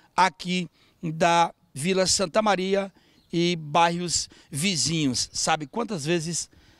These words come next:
esta casa já foi assaltada? Três vezes. A gente percebe o muro, ó, teve que ser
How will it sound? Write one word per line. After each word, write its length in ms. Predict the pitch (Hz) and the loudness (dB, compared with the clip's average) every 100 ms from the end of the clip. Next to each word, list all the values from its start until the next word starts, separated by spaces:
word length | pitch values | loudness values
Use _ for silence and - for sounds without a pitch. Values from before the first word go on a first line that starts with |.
| _ | _
esta 380 | 147 160 - 143 | -4 -2 -4 -8
casa 340 | - 156 151 | -4 -4 -4
já 160 | 139 143 | -8 -8
foi 160 | - 139 | -6 -6
assaltada? 640 | 135 127 120 135 147 151 _ _ _ _ _ _ - | -4 -6 -6 -8 -8 -16 _ _ _ _ _ _ -6
Três 340 | 170 170 139 | -2 -2 -4
vezes. 480 | 139 131 110 110 - - - | -2 -2 -2 -8 -10 -12 -12
A 80 | - | -4
gente 160 | 160 151 | -4 -2
percebe 420 | 156 135 190 160 | -4 0 0 0
o 60 | 151 | 2
muro, 240 | 196 180 | 4 4
ó, 140 | 143 - _ _ _ _ _ - | 2 0 _ _ _ _ _ 0
teve 320 | 175 165 160 | 2 2 0
que 200 | - 156 | -4 -4
ser 440 | 147 - 156 151 | -2 0 2 0